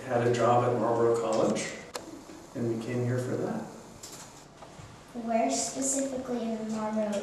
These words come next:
Speaker 2: do you live?
Speaker 1: On North Pond Road.
Speaker 2: Um, what are your parents' names and what were their careers?
Speaker 1: Well, my father's name was Jerry, and he was a doctor.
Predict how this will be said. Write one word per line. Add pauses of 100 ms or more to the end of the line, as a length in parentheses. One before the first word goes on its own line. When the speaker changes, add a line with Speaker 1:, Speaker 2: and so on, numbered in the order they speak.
(140)
Speaker 2:
do
you
live?
Speaker 1:
On
North
Pond
Road. (2000)
Speaker 2:
Um, (600)
what
are
your
parents'
names (140)
and
what
were
their
careers? (720)
Speaker 1:
Well,
my
father's
name
was
Jerry, (760)
and
he
was
a (180)
doctor.